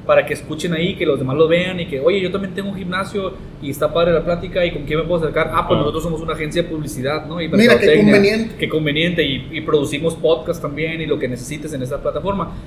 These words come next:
Speaker 1: Y también es una, pues yo creo que obedece a una necesidad de, de comunicar, pues, ¿no? De, oye, estos temas me interesan a mí y creo que son interesantes para los demás también. Vamos poniéndolos en una estructura, en un formato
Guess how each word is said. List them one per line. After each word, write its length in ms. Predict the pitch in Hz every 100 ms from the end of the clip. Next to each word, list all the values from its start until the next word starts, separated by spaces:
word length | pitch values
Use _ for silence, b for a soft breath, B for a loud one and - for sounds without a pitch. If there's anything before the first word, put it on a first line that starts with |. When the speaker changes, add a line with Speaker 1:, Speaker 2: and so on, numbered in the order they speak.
| B - -
Speaker 1:
Y 120 | 226 226
también 600 | 226 190 190 233 - - -
es 160 | 170
una, 560 | 180 180 185 185 185 -
pues 140 | 175 147
yo 100 | 156
creo 120 | 165
que 80 | 185
obedece 400 | 170 143 147 170
a 40 |
una 280 | 180 190 - - -
necesidad 440 | 156 160 151 131 127
de, 120 | 165 -
de 120 | 160 -
comunicar, 560 | 156 139 127 127 143 -
pues, 100 | 120
¿no? 140 | 131
De, 280 | 139 123 117 - -
oye, 160 | 160
estos 180 | 160 -
temas 180 | 208 214
me 60 | 202
interesan 320 | 165 156 170
a 40 | 147
mí 380 | 165 165 123 - - - - - - - -
y 140 | 175
creo 160 | 170 170
que 80 | 180
son 100 | 190
interesantes 400 | 175 160 156 170
para 200 | 165 156
los 180 | 139
demás 280 | 131 131 139
también. 600 | 160 156 160 175 170 - -
Vamos 220 | 143 160 165
poniéndolos 580 | 170 156 160 170 165
en 100 | 151 143
una 100 | 170
estructura, 480 | - - - 175
en 80 | 175
un 80 | 170
formato 540 | 175 160 160 165 190